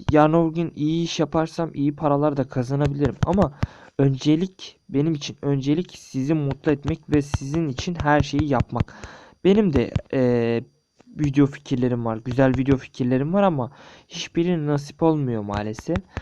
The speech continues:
Nasip olmama sebebi maddi sıkıntılar. Maddi sıkıntımız olduğu için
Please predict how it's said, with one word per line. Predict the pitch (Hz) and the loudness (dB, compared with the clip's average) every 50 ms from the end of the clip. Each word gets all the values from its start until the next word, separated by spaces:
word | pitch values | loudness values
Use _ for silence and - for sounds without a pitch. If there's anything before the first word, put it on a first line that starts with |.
| - - - - - | -14 -14 -14 -4 0
Nasip | 139 143 143 - 180 180 | 0 0 0 -2 -2 0
olmama | 190 190 190 190 190 190 190 | 2 2 2 2 2 2 0
sebebi | 190 - 190 170 180 185 170 175 185 190 185 | 2 0 0 0 0 0 0 2 2 2 2
maddi | 165 143 135 131 123 - - - - 185 180 | 2 0 0 0 -2 -2 -6 -4 -2 -2 -2
sıkıntılar. | - - - - 127 117 113 - - 95 95 92 | -2 -4 -6 -6 -6 -4 -4 -6 -6 -4 -6 -6
Maddi | 98 107 117 - - _ - 160 | -6 -4 -6 -6 -6 _ -8 -10
sıkıntımız | 156 - - - 156 147 147 147 151 143 143 - - - _ | -10 -10 -14 -12 -10 -8 -8 -6 -8 -10 -10 -12 -20 -20 _
olduğu | - - 117 113 131 143 175 | -14 -12 -10 -4 -2 0 0
için | 202 - - - - 185 226 | 0 -2 -4 -4 -4 -4 -4